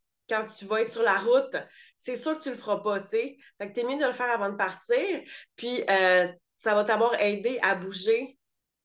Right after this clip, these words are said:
puis tu vas trouver le, probablement le chemin moins long. Parce qu'on est assis longtemps, puis des fois,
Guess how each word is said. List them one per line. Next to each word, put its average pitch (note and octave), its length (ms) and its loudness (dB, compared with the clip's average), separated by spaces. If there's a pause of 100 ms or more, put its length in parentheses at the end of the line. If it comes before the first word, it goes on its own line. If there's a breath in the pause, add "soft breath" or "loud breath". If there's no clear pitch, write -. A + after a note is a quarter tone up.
(160)
puis - 160 -20
tu - 80 -16
vas F#3+ 120 -4
trouver A3 260 2
le, G3 240 4
probablement G3+ 420 2
le F#3+ 80 0
chemin G#3+ 320 -4
moins F#3+ 280 4
long. D#3 160 -2 (360 loud breath)
Parce - 120 -20
qu'on G3 280 2
est G3+ 180 -2
assis G#3 360 2
longtemps, A3+ 500 4
puis G#3+ 100 -12
des G#3+ 140 0
fois, A#3+ 400 2